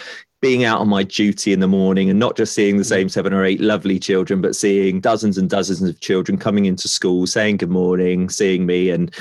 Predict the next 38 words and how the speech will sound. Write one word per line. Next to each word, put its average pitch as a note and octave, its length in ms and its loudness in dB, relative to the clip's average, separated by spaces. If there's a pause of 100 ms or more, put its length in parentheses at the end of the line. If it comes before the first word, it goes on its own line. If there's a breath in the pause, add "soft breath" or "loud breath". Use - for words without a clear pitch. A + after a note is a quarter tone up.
(300 loud breath)
you G2+ 100 0
know, F#2+ 100 2
I've F#2+ 140 -4
been G#2+ 100 2
doing G#2 220 2
some G2 160 -2
tours G#2 340 0
this - 180 -4
week G2+ 200 0
for G2+ 80 -4
a - 20 -4
couple G2+ 220 -4
of F#2+ 80 -8
teaching G#2 320 -2
posts F#2 300 -2
we've - 120 -4
got - 240 -4
going, G2 540 2
and, F2+ 240 -2 (200 loud breath)
you G#2 80 0
know, G#2 60 2
just C3 220 -4
walking C3 440 0
around A2+ 380 2
and G2 100 0
how G2 200 0
friendly A2+ 440 -2
the G#2+ 100 -2
children G2+ 520 0
are F#2+ 480 2
and F2 100 -4
how F2 300 -2
happy - 380 -4
they G2+ 200 2
are F2+ 180 2
to - 100 -14
see F#2 360 0
us. F2 300 -2